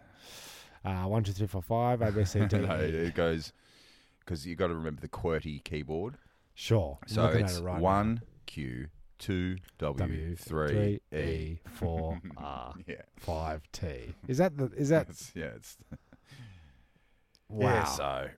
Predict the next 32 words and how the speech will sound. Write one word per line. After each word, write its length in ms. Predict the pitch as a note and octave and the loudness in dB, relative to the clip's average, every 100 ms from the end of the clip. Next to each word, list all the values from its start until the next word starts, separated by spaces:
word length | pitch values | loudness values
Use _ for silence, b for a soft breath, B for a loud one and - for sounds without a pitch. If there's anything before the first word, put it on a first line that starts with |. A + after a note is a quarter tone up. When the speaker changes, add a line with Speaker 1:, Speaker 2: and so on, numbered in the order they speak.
| _ _ b - | _ _ b -2
Speaker 2:
I 80 | F2+ | 0
mean, 240 | F2+ F2 | 2 0
let's 180 | G2+ - | -2 0
have 80 | E3+ | 4
a 20 | |
Speaker 1:
Because, 220 | F#3 D#3 | 6 8
Speaker 2:
think 80 | E3+ | 8
Speaker 1:
uh, 140 | D#3 C#3 | 8 8
Speaker 2:
about 180 | E3 | 8
it. 20 | D3+ | 8
Speaker 1:
I, 120 | E3 | 8
I 40 | |
heard 300 | D#3 D3+ C3+ | 10 10 8
that, 320 | G#2+ G2 - A#2 | 6 2 2 2
um, 520 | G2+ F2+ E2+ F2 F2+ | 4 2 -2 -2 -2
the 840 | F#2+ G2 F2+ F2 E2 D#2 D2+ D2+ D2+ | -2 -2 -2 -4 -4 -6 -10 -10 -10
Speaker 2:
It's 80 | D2+ | -2
fascinating 480 | G2+ - C2+ - F2 | -2 0 -2 -4 -4
Speaker 1:
the, 40 | |
Speaker 2:
stuff, 220 | G#2 G#2 | 0 2
dude. 160 | A2 G#2+ | 2 2
Speaker 1:
the 80 | A2 | 4
milita-, 560 | A2+ B2+ B2 - F#2+ G2 | 6 6 6 2 2 2
one 140 | A#2+ | 4
of 60 | G#2 | 4
the 60 | |
military 720 | F#2+ A2 C3 - G#2+ F#2 F2+ E2 | 4 6 6 6 4 4 2 0
things 540 | G2 F#2 E2+ D#2+ - | 0 0 0 -2 -6
got 240 | - D#2 - _ | -6 -6 -8 _
hacked, 500 | - G2 C#2+ - - - - - | -4 -2 -2 -6 -18 -20 -20 -4
and 280 | G#2 G2+ G2+ | 0 2 4
their 520 | A2 B2 B2 B2 A2+ | 6 8 8 8 4